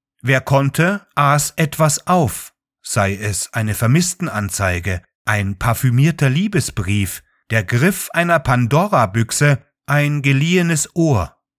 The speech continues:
Dann setzte man sich unter einen tapferen Zweig, maß den Umfang seines Schädels anhand gelesener Bücher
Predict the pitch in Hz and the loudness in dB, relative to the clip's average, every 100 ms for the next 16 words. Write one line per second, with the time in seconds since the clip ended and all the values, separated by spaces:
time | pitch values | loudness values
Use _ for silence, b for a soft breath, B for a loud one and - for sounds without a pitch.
0 | _ _ - 127 156 180 170 175 - 185 | _ _ 0 0 0 0 0 0 0 0
1 | 175 170 160 175 - - 175 175 170 165 | 0 0 -2 -4 -4 -6 -2 -2 0 -2
2 | 156 156 151 143 147 - 147 147 139 - | -2 -2 -2 -2 -2 -2 -2 -2 -2 -2
3 | 143 151 143 - - _ _ - 92 107 | 0 2 0 -4 -20 _ _ -6 0 2
4 | 127 - - 104 - 147 143 143 - 123 | 0 -2 -2 -4 -2 2 2 2 2 2
5 | 120 117 110 104 - - 120 120 117 110 | 2 2 0 -2 -2 2 2 2 -2 -4
6 | - 107 92 123 123 - 107 104 107 127 | -4 -4 -2 -2 -2 -4 -4 -2 -2 -2
7 | 110 110 104 98 131 131 143 139 - | -2 -2 -2 0 2 4 2 2 -2